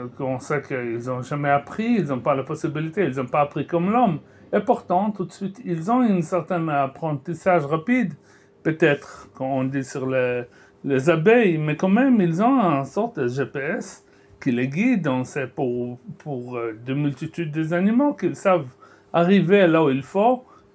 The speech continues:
sans, euh, sans connaître, euh, le, le, le ville, la rue. Ils ont une sorte de G P S. L'homme, il a pas, il a un petit peu quand même, parce que,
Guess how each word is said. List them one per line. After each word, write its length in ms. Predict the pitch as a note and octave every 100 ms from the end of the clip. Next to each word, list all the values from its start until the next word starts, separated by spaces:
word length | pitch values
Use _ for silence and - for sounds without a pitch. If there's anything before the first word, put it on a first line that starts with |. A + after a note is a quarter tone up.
| _
sans, 600 | - - A3+ B3+ A#3+ F#3
euh, 480 | D#3 D3 C#3 B2+ B2+ A#2+ C#3
sans 320 | - F#3+ G#3
connaître, 680 | G3+ F#3 C#3+ E3 F3 - E3+
euh, 220 | C#3 B2+ A#2+ - _ -
le, 140 | C#3
le, 720 | D#3 D#3 D3 C#3 C3+ C3+ C3 C3 C3 C#3 D3
le 100 | E3+
ville, 400 | D3+ E3+ G3+ F#3+
la 120 | C#3+
rue. 340 | D3+ F#3 A#3+
Ils 200 | F#3 D#3
ont 180 | G#3+ B3+
une 140 | G3+ F3
sorte 340 | - A#3 G3+
de 120 | G#3+
G 180 | G3 G3+
P 140 | G3+
S. 360 | E3+ C#3 - - _ - _
L'homme, 460 | F3 G3 C#4 C#4 A#3 -
il 220 | F3+ E3+
a 60 | E3+
pas, 320 | D#3+ B3+ C4+ - - _ _ _
il 160 | F3 E3
a 60 |
un 60 | F3+
petit 140 | F#3+
peu 160 | G3 G3
quand 140 | F#3 G3
même, 380 | A#3+ G3 C3
parce 200 | B2 C#3
que, 260 | - B2 A2+